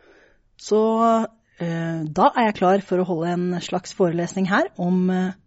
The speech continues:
gaming. Så hvordan vet du hvor du skal se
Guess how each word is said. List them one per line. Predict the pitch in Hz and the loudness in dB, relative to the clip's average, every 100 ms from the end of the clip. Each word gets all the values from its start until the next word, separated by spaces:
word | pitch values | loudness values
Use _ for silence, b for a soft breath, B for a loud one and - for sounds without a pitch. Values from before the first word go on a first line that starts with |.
| _ - | _ -16
gaming. | 147 156 320 381 165 - _ _ _ _ _ _ _ _ _ _ _ _ _ _ _ | -6 -2 0 2 0 -2 _ _ _ _ _ _ _ _ _ _ _ _ _ _ _
Så | - 254 247 | -6 -2 2
hvordan | 233 269 220 | 4 6 6
vet | 175 170 160 - - | 6 4 2 -4 -6
du | 254 | -2
hvor | 196 170 | 2 2
du | 165 | 0
skal | 165 - 214 | -4 -8 -10
se | - 156 147 | -10 -8 -8